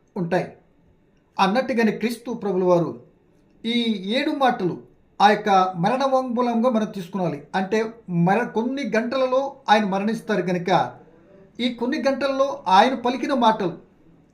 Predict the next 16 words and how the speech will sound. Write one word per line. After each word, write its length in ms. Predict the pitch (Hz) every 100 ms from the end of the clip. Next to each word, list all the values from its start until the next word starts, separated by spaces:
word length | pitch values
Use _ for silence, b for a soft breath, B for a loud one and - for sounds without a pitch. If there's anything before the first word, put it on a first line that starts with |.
| _ _ - 208
చాలా 240 | 226 269
విలువైన 460 | 226 214 254 269 262
మాటలుగా 760 | 202 196 196 180 170 151 - _ _ _ b b b
మరి 160 | - 185
క్రైస్తవ 480 | 175 190 202 - 190
లోకం 540 | 185 180 180 131 - - _ _ - - - - - -
మరి 200 | 180 180
మనం 180 | 180 175
అంగీకరిస్తుంటాం. 880 | 175 202 - 220 - 214 208 226 - - _ _ - - _ _
క్రీస్తు 460 | 277 339 - 294 247
ప్రభుల 320 | 240 220 226
వారు 500 | 214 214 202 165 170 - _ _ _ -
పలికిన 580 | 226 254 262 214 165 - -
ఆ 400 | 196 190 170 - -
గొల్గోతాలో 760 | 190 175 214 247 262 254 214 214
పలికిన 580 | - 185 180 175 143